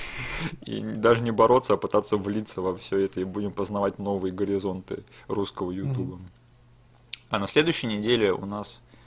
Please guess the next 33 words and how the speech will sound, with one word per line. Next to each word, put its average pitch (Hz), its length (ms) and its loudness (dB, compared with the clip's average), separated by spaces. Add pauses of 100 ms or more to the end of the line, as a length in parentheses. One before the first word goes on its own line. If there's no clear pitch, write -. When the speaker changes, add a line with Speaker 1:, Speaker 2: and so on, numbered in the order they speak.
(160)
Speaker 1:
Ращик. 120 600 0 (760)
Дурацкая 110 520 0
фамилия. 95 600 -10 (460)
<laughs> - 1040 -2
Ладненько, 127 520 2
а 98 40 6
пока 127 300 2
что - 200 -6
спасибо, 127 420 -2
что - 140 -10
нас 104 160 -4
слушали. 117 640 -2 (140)
А, 101 200 -2
до 101 140 -4
скорого 120 680 0
и 92 140 -2
до 92 120 -4
следующего 98 600 -2
раза. 98 320 0
Всем - 320 -10
Speaker 2:
Вот - 0 -
Speaker 1:
пока. - 300 -16
Speaker 2:
ты 123 140 4
решил 120 340 4
отказаться 120 540 2
от 110 80 -6
своей 104 180 2
дежурной 107 380 -4
фразы 101 280 0
про - 180 0
лайк 101 220 0
на 110 100 -4
Ютубе? 127 340 -4